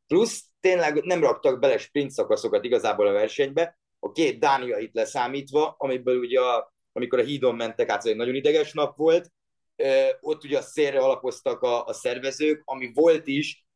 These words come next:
csak, csak leginkább szembeszél, ezt nagyon sokszor beszéltük, és a következő nap volt egy ilyen nyugisabb nap idézőjelben, ugye ott is azért volt bukás a vége fele,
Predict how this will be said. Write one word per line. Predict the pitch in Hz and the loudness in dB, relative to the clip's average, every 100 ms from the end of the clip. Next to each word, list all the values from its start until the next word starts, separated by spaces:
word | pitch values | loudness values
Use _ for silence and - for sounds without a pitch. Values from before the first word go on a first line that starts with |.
| _ _ | _ _
csak, | - 139 123 - | 0 0 0 -4
csak | 139 | -2
leginkább | 127 139 131 120 | 0 0 -2 -6
szembeszél, | - - 123 135 135 147 127 | -4 -8 0 0 2 0 0
ezt | 107 | -2
nagyon | 123 135 | -2 -4
sokszor | 143 143 - 139 | -2 -6 -2 -2
beszéltük, | - - 165 156 165 165 _ _ | -2 -2 -2 0 -4 -4 _ _
és | - 120 | -10 -8
a | |
következő | - 156 - 127 127 | 0 2 2 -2 0
nap | 135 135 | 0 2
volt | 131 123 | 0 0
egy | 123 | -4
ilyen | 131 | -4
nyugisabb | 151 143 143 - 135 - | -6 -4 -4 0 0 0
nap | 113 110 | -2 -2
idézőjelben, | 123 120 107 107 107 117 123 | -2 -2 -2 -2 -2 0 0
ugye | 123 | 2
ott | 120 135 | 2 0
is | 120 | -4
azért | 110 107 | -2 -2
volt | 104 123 110 _ | 2 2 2 _
bukás | - 135 131 131 | -4 0 0 0
a | 123 | -2
vége | 123 127 131 | -2 0 -2
fele, | - 139 143 147 | 0 -2 -2 -4